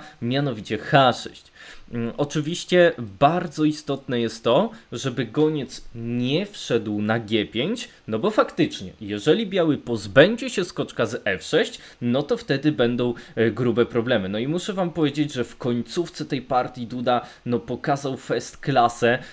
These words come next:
e, naprawdę piękna kombinacja. E, biały, mm, hetman B trzy, więc, e, dalsza presja, e, na punkt D pięć, na punkt B siedem, no to Duda, żeby nie tracić czasu, wybił na C trzy,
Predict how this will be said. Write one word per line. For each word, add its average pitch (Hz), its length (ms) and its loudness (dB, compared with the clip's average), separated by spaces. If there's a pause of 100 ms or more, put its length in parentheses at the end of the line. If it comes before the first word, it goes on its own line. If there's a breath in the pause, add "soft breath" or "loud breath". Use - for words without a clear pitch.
e, 113 180 4
naprawdę 120 560 -2
piękna 123 560 -6
kombinacja. 117 920 0 (320 loud breath)
E, 120 240 10
biały, 170 680 4
mm, 123 220 -4
hetman 156 480 0 (100)
B 127 160 6
trzy, 123 380 -2
więc, 117 500 -6
e, 107 220 0 (140)
dalsza 127 420 2
presja, 123 840 0 (240 loud breath)
e, 110 200 2
na 104 160 0
punkt 107 380 -6
D 113 240 2
pięć, 151 320 -6
na 110 100 -4
punkt 101 320 -8
B 101 180 -4
siedem, 214 440 -2 (300 loud breath)
no 339 140 0 (100)
to 226 100 2
Duda, 175 320 0
żeby 123 260 -4
nie 117 140 -2
tracić - 500 -6
czasu, 185 400 0 (180)
wybił 120 460 -2
na 98 200 -6
C 196 200 -4
trzy, 160 300 -2